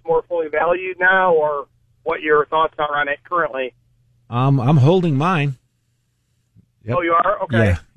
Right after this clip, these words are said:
Speaker 2: yeah. It, the valuation on it is very low for, especially for
Speaker 1: Oh,
Speaker 2: the,
Speaker 1: okay.
Speaker 2: uh, especially for the quality of the company.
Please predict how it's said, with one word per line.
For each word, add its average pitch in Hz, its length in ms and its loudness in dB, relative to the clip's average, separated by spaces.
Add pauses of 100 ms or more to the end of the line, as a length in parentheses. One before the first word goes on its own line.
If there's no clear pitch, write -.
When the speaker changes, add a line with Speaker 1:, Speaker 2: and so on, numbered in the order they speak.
Speaker 2:
yeah. 95 340 0
It, 120 260 -8
the 120 80 4
valuation 180 640 2
on 117 160 -2
it 113 80 -6
is 98 160 -2
very 113 300 0
low 98 480 -2 (360)
for, 110 380 -2
especially 165 420 -2
for - 140 0
Speaker 1:
Oh, 113 60 2
Speaker 2:
the, 98 160 2
Speaker 1:
okay. 85 180 0
Speaker 2:
uh, 82 40 -4 (600)
especially - 320 -6
for 233 140 2
the 147 80 2
quality 120 720 0 (100)
of 104 100 -8
the 104 60 -6
company. 123 400 -6